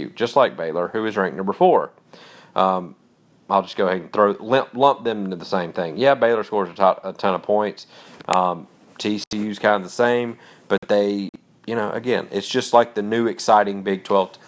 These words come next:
the new exciting non-S E C team in a big conference. Um, I don't, I'm not saying they're bad. I just think these, they're giving them a ton of credit.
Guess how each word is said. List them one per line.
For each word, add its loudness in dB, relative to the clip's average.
the 2
new 4
exciting 0
non-S 0
E -2
C -4
team -6
in -4
a -6
big -8
conference. -4
Um, -2
I 2
don't, -2
I'm 0
not 0
saying -4
they're -8
bad. 0
I -6
just -12
think -2
these, -6
they're 0
giving -4
them -8
a -18
ton -2
of -10
credit. -2